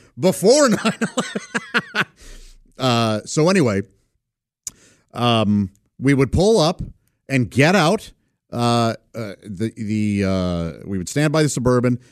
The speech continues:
and break out some of the, uh, boxes of samples and start handing them out. Well, people would take them, of course. Why not have some free samples, especially if something that people like? And they would take, uh, bags. Now, we, <laughs> we were told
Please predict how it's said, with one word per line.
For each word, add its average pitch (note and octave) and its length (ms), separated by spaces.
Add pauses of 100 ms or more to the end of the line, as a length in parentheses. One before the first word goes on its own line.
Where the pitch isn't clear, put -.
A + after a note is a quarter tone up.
(140)
and G#2 180
break C#3+ 360
out D3 180
some C#3 160
of B2 80
the, A#2 240
uh, A2 80
boxes A#2+ 480
of G#2 80
samples A2 360
and A2 140
start B2+ 300
handing A2 320
them G#2 120
out. E2 220 (1040)
Well, A#3+ 160
people A#3 280
would E3 120
take B2+ 240
them, B2+ 120
of G#2+ 120
course. D3+ 380
Why C#3+ 140
not B2 240
have A#2+ 160
some A2 120
free A#2+ 180
samples, A#2+ 440
especially C3 420
if G#2 80
something A2+ 380 (280)
that G#2+ 140
people G2 300
like? C#3+ 400 (400)
And C#3 160
they C#3+ 60
would B2+ 160
take, B2+ 360
uh, A#2 120
bags. C3 400 (160)
Now, C#3+ 140
we, D3 180 (1040)
<laughs> - 840
we B2 160
were D3 120
told F#3 600